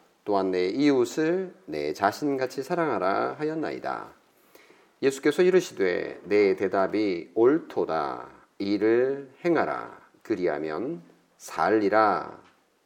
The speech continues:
하시니 그 사람이 자기를 옳게 보이려고 예수께 여짜오되,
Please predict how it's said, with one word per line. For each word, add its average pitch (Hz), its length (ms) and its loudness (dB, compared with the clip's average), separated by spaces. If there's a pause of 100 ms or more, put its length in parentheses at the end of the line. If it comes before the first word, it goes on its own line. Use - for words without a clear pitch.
(220)
하시니 120 500 -4 (840)
그 151 240 4
사람이 135 400 4
자기를 120 320 2
옳게 110 400 2
보이려고 95 460 0
예수께 92 680 -2
여짜오되, 85 920 -4